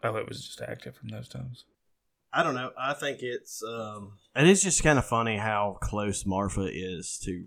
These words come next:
Speaker 2: Roswell now that we actually looked it up. 'Cause I was thinking, like, just because it was close to New Mexico, uh, I didn't realize it was that close, four hours from Roswell.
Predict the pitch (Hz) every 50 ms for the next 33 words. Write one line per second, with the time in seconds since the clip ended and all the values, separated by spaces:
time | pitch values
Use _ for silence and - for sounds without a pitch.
0 | - - 92 90 92 90 90 90 - - 92 87 87 87 90 - - - 104 104
1 | 98 98 - 85 98 98 95 104 - - 101 92 95 95 95 95 - 92 92 92
2 | 90 - - - 104 107 117 120 127 113 - 120 113 104 95 98 98 95 95 92
3 | - - - - 110 - - - - 117 110 98 95 104 90 - - - 113 104
4 | 95 - - 95 92 95 95 92 95 95 - - - 110 - 117 117 120 117 117
5 | - _ _ - 101 104 101 95 92 92 107 123 117 104 104 104 98 95 98 95
6 | 101 107 92 98 98 92 87 - 110 101 98 101 - - - 101 98 95 92 -
7 | - - 104 101 95 92 92 95 95 90 90 92 92 - - 95 95 92 90 87
8 | 90 90 - - - - - -